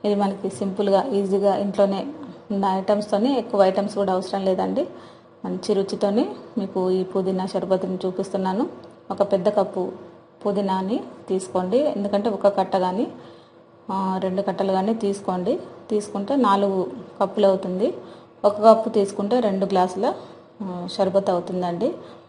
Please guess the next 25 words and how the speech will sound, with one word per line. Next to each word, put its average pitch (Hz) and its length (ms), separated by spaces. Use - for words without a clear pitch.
మీరు 202 160
ఈ 190 60
పుదీనా 196 380
ఆకుల్ని 185 400
కడిగేసి 190 480
మిక్సీ 185 300
జార్లో 190 300
వేసుకొని, 180 380
కొంచెం 214 340
వాటర్ 185 300
వేసుకొని 185 420
మెత్తగా 190 380
పేస్ట్ 202 300
లాగా 185 260
చేసుకోండి. 175 520
చేసిన 196 340
తర్వాత 180 340
ఒక 208 180
రెండు 202 220
గ్లాసుల 190 380
వాటర్ 180 240
దీంట్లో 190 340
వేసుకొని 185 380
మీరు 196 200
వడకట్టుకొని 208 640